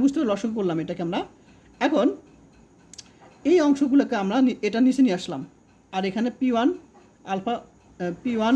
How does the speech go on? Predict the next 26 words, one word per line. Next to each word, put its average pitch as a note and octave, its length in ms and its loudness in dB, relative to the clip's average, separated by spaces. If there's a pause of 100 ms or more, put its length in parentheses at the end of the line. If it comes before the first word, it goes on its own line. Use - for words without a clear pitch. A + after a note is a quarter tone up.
মাইনাস G#3+ 240 -4
ওয়ান, A3+ 140 2 (200)
পি A#3+ 100 -6 (140)
টু B3 60 -4 (140)
মাইনাস G#3 260 -6
ওয়ান C4 120 0 (400)
ডট F#3 160 -4
ডট A#3 100 -2 (100)
পি B3+ 60 -2 (120)
কে C#4+ 80 2 (840)
মাইনাস G#3+ 240 0
ওয়ান C3+ 120 -4 (360)
আকারে A#3 240 -4
রেখে G3+ 200 -4
দিলাম। C#3 160 -6 (340)
Just G#3+ 240 -6
এগুলো G3 220 -2
নিচে G#3+ 140 -2 (120)
আনলাম, D4+ 240 4
এগুলো G3 220 -4
এই A3+ 80 -6
পাশে F#3+ 180 -8
আনলাম। C#3+ 200 -6 (1500)
সব - 180 0
বুঝতে C#4+ 200 2
পেরেছো? C#4+ 240 0